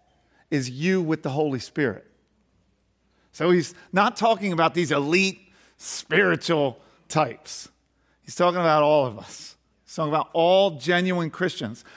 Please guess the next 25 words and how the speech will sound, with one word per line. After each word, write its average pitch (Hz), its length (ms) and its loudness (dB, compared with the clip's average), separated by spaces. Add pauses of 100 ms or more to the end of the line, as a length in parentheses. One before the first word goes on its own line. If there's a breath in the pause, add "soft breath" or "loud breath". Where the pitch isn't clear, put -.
(100)
But 170 120 2
notice 226 320 2
when 196 120 -2
he 175 60 -2
says, 170 420 0 (180 loud breath)
"If 160 160 -2
anyone 208 340 2
is 160 140 -2
caught 202 560 2 (180 loud breath)
in 147 140 -2
any 165 220 0
trespass, 147 800 -2 (240 soft breath)
restore 214 580 0
him." 113 140 -4
This 170 220 -2
is 147 120 -10
not 165 400 -2
First 170 320 -6
Corinthians 175 520 -8
five. 147 420 -2
This 120 180 -10
is 127 140 -12
not 156 480 -2
Matthew 156 460 -2
eighteen. 151 580 -4